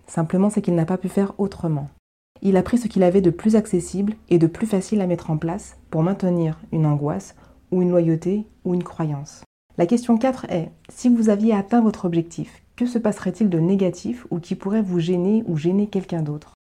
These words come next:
Cette question, personne n'y pense jamais. C'est donc le moment de s'y pencher pour comprendre pourquoi l'inconscient n'a pas intérêt à modifier quoi que ce soit.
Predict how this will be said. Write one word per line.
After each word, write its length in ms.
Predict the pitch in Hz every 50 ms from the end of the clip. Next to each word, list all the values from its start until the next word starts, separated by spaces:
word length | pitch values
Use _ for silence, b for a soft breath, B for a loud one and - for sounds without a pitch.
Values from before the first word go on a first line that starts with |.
| _ _ - -
Cette 160 | 202 196 -
question, 360 | 240 214 226 - 254 254 247
personne 420 | 247 226 214 - - 240 226 220
n'y 100 | 214 214
pense 300 | 202 - 202 196 196 170
jamais. 300 | 175 180 165 156 143 156 - - - _ _ -
C'est 180 | - - 190
donc 200 | 175 220 220 220
le 60 | 220
moment 220 | 196 190 185 196 214
de 60 | 202
s'y 140 | - - 185
pencher 340 | - - 185 180 - - 226
pour 180 | 220 - 170 -
comprendre 480 | - 180 175 175 - 220 220 214 202 - - -
pourquoi 380 | 247 247 247 - - 226 214
l'inconscient 580 | 190 175 160 - 175 160 - - 190 196 220 220 - -
n'a 100 | 151 151
pas 200 | - 214 220 226
intérêt 440 | - 196 196 - 190 180 180 208 220
à 100 | - 170
modifier 480 | 156 160 156 143 147 147 - - 208 214
quoi 200 | - - - 214
que 100 | 214 -
ce 120 | - 180
soit. 240 | 165 - - - -